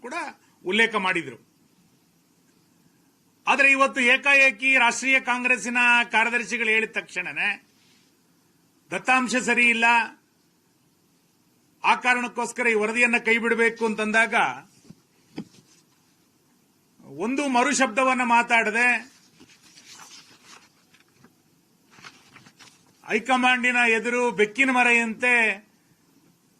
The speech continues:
ಕುಳಿತುಕೊಂಡು ವಾಪಸ್ ಬಂದಿರುವಂತದ್ದು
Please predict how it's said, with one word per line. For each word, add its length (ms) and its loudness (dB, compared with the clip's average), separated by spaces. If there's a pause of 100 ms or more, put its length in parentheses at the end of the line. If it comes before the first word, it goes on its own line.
(280)
ಕುಳಿತುಕೊಂಡು 580 0
ವಾಪಸ್ 400 2
ಬಂದಿರುವಂತದ್ದು 1120 -4